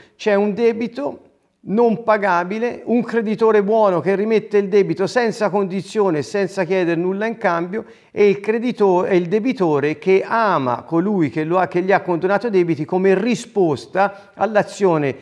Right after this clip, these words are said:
di misericordia che gli è stata riservata. Ecco, quindi, eh, la storia è abbastanza chiara nel contesto con i personaggi che abbiamo così identificato.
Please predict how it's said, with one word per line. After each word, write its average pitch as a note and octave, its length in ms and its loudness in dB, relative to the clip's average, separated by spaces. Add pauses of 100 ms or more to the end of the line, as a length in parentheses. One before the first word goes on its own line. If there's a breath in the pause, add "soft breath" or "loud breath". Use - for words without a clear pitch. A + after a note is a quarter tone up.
(120)
di G3+ 140 -2
misericordia D3 880 0 (240 loud breath)
che F3 140 0
gli D3 120 0
è C#3 40 2
stata B2 420 -4
riservata. - 680 -10 (520)
Ecco, - 280 -6 (840 soft breath)
quindi, G3 680 0
eh, D#3+ 680 0 (360)
la F3 160 0
storia A3+ 440 2
è D#3 100 0
abbastanza D#3+ 600 0
chiara D#3 580 2
nel F3 200 2
contesto F#3 840 0
con A3 180 0
i F#3+ 60 0
personaggi F#3 1040 0
che E3 140 0
abbiamo C#3+ 580 0 (260 loud breath)
così E3+ 500 -4
identificato. C3+ 1080 0